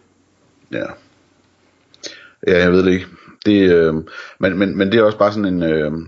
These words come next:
det er lige sådan en... Øh, en yndlings, øh, aversion hos mig, det der med de der, at man ligesom støtter ved at købe, ikke? Øh, jeg kan bedre lide folk, de bare, de gør tingene privat,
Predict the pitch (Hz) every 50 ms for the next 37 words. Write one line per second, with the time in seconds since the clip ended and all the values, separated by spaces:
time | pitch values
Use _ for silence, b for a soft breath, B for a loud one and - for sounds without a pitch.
0 | - - 98 98 101 95 92 104 98 90 87 82 80 76 73 73 73 71 67 64
1 | 64 64 60 57 57 65 - - - - _ _ _ _ _ - - 85 87 90
2 | 82 92 98 95 87 87 87 - - 76 71 71 73 73 73 73 76 76 76 73
3 | - - - 80 82 80 78 - 82 78 76 73 76 71 78 85 82 82 85 85
4 | 80 80 78 80 78 76 78 80 80 80 78 76 76 76 76 - _ _ _ B
5 | B B B B B B B _ _ _ _ - 76 76 78 78 76 73 73 80
6 | 78 85 80 71 76 78 - B B B B B B B B - - - 92 90
7 | 92 85 73 78 78 80 73 - - 90 85 85 82 87 85 87 101 107 104 -
8 | - - 80 80 76 71 71 73 73 73 73 80 82 82 - - - - 82 80
9 | 80 87 85 82 85 82 82 - - 87 80 - - 80 80 80 80 80 82 82
10 | 80 - _ _ B B B B B B B B B B B B - 87 80 80
11 | 80 80 - - 92 90 82 71 - - 82 80 82 80 71